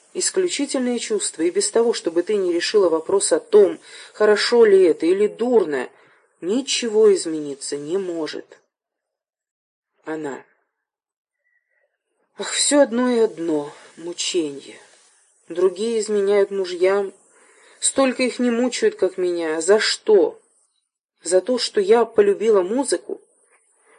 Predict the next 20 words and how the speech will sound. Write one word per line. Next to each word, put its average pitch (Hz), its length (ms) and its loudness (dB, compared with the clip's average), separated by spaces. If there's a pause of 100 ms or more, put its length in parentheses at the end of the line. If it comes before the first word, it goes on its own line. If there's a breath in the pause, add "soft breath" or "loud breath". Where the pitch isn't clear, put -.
(100 soft breath)
Можно 254 320 2
упрекать 247 420 2
за 240 120 4
поступки, 240 640 0
а 190 60 6
не 190 160 0
за 214 120 6
чувства. - 600 -6 (560)
Мы 196 180 2
в 208 80 -6
них 226 220 -6
не 233 80 -2
властны. 233 600 0 (600)
А 160 80 -8
поступков-то 202 840 -2
никаких 190 580 -2
нет? 233 420 -4 (760)
Я. 147 340 -8 (800)
Как 214 260 -6
нет? - 380 -16